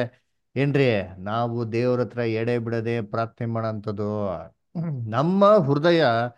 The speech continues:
ಯಾವಾಗೂ ದೇವ್ರಿಗೇನ್ರಿ ಸ್ಪಂದಿಸೋ ರೀತಿಲಿ ಏನಾಗಿರ್ಬೇಕ್ರಿ? ಇರ್ಬೇಕು ಅಲ್ವರ? So ಅದ್ಕೆ ನೋಡ್ಬೇಕಾರೆ ಏನ್ರಿ ನಾವ್ ಯಾವತ್ತು ಹಿಂದೆ ಮುಂದೆ ನೋಡಿ,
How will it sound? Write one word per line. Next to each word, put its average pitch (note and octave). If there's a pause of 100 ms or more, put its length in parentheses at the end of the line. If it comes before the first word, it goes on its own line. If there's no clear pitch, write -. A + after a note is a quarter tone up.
(420)
ಯಾವಾಗೂ F#3
ದೇವ್ರಿಗೇನ್ರಿ F3+ (140)
ಸ್ಪಂದಿಸೋ D#3
ರೀತಿಲಿ C3
ಏನಾಗಿರ್ಬೇಕ್ರಿ? G#2
ಇರ್ಬೇಕು A2
ಅಲ್ವರ? A#2+
So A#2
ಅದ್ಕೆ D3+
ನೋಡ್ಬೇಕಾರೆ D3 (520)
ಏನ್ರಿ D3
ನಾವ್ B2+
ಯಾವತ್ತು C#3+
ಹಿಂದೆ C#3
ಮುಂದೆ C#3
ನೋಡಿ, C3+